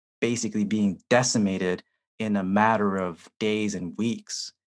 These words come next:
And that led to some very heart-wrenching conversations and, and, and, and, uh, um, stories that we could, uh, we could also, like, attach ourselves to and, and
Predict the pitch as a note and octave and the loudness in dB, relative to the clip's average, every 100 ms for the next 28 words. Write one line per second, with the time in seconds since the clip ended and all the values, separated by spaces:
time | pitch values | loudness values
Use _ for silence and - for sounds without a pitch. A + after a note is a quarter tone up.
0 | _ _ - G2 F#2 A2+ B2+ A2+ A2 - | _ _ -6 -6 2 4 4 0 -2 -2
1 | G2+ - F#2+ F2+ G#2 G#2+ G#2+ G2+ G#2 F#2+ | -4 -2 -4 -2 0 2 2 2 0 0
2 | G2 F#2+ F#2+ F2 E2+ - _ _ - G#2+ | -4 -6 -6 -6 -8 -12 _ _ -6 -4
3 | F#2 - F#2+ - G2 F2 F#2 F2 E2 _ | -4 -4 -6 -4 -6 -6 -6 -6 -8 _
4 | _ _ - F2 F2 E2+ - F2+ F2 E2 | _ _ -10 -8 -6 -8 -8 -6 -4 -4
5 | D#2+ - _ _ F2+ F2 E2+ E2+ F2 E2 | -6 -12 _ _ -10 -8 -8 -6 -4 -2
6 | E2 - - E2 E2 F2+ - - _ _ | -4 -6 -6 -2 -2 -4 -10 -18 _ _
7 | _ _ - A#2 C3 A#2 G2+ - - G#2+ | _ _ -2 2 4 4 0 -4 0 2
8 | F#2 - - A2 G#2 G2+ G2 F2 - _ | 2 0 -4 -4 -2 0 0 0 -4 _
9 | _ _ _ _ _ A2+ B2 B2 G#2+ G#2+ | _ _ _ _ _ -6 -4 0 0 0
10 | G2+ G2 F#2+ G2 A#2 A#2+ A#2 G2+ G2 - | -2 -2 -2 0 2 2 -2 -2 -2 -2
11 | - G2 F2+ F#2 G#2+ F#2 F2 F2+ | -6 -4 -4 -4 -4 -4 -4 -8